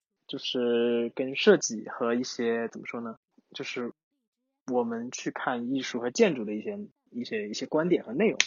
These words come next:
然后这周，这，这一期我们要聊电视剧，而且我们选的是华语电视剧。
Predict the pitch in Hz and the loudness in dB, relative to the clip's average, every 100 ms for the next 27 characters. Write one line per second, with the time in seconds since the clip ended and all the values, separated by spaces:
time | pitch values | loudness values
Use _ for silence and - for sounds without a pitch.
0 | - - 139 226 202 185 - 208 180 220 | -4 -10 -2 0 0 -2 4 4 6 6
1 | 202 156 - 160 - 170 135 117 120 131 | 8 6 2 2 4 4 6 6 4 0
2 | - - - _ - 120 107 - 110 - | -10 -16 -16 _ -8 -6 -4 -6 -6 -8
3 | 131 - _ _ _ _ - - 120 131 | -8 -12 _ _ _ _ -4 -2 -2 -2
4 | - 98 98 - 117 110 104 - _ - | -4 -4 -2 0 0 -2 -4 -10 _ -20
5 | - - - 127 117 135 160 131 - 127 | -20 -20 0 2 2 0 -2 -4 -4 -6
6 | 113 107 - - 117 101 | -6 -8 -12 -10 -10 -10